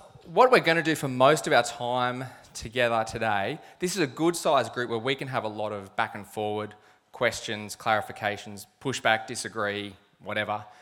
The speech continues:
Um, we'll be able to do a lot of that. And we're gonna spend most of the time with four of us sitting up here, who I'll introduce in a little bit, uh, to talk through a handful of different issues, uh, connected to deep in the Word. Um,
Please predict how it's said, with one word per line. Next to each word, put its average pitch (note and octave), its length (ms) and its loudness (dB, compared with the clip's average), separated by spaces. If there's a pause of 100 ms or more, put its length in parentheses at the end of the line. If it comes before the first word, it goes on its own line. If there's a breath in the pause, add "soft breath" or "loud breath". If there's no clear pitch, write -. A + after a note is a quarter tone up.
(240 loud breath)
Um, G#2 400 -6 (260)
we'll A2+ 120 -8
be B2 80 2
able A#2+ 80 4
to A#2 100 -4
do B2+ 40 0
a - 20 0
lot C3 180 4
of C3 60 -4
that. A2+ 160 2
And A#2 80 -6
we're B2+ 60 -6
gonna D3+ 120 -2
spend C3 260 -2
most C#3 300 2
of D3 80 -6
the C3+ 80 -6
time A2+ 480 -4 (320 loud breath)
with - 340 -2
four E3+ 300 8
of D3+ 60 6
us D3 100 4
sitting D3+ 300 -4
up C3 160 -2
here, F#3 260 0
who F#3 100 0
I'll A#2+ 120 6
introduce B2 480 -8
in A2+ 100 -4
a A2 40 -6
little A#2+ 160 -4
bit, B2 200 -2 (420 soft breath)
uh, A2 200 0
to B2 180 0
talk E3+ 360 2
through C#3 160 0
a A#2+ 40 4
handful D3+ 420 -2
of A2+ 120 -2
different A#2 500 -8 (280 soft breath)
issues, D3+ 720 -4 (300 soft breath)
uh, A#2+ 200 0
connected C3+ 400 -6
to B2+ 100 -8
deep B2+ 320 -4
in B2+ 80 -8
the A2 80 -6
Word. A2 540 -4 (460 loud breath)
Um, B2+ 200 2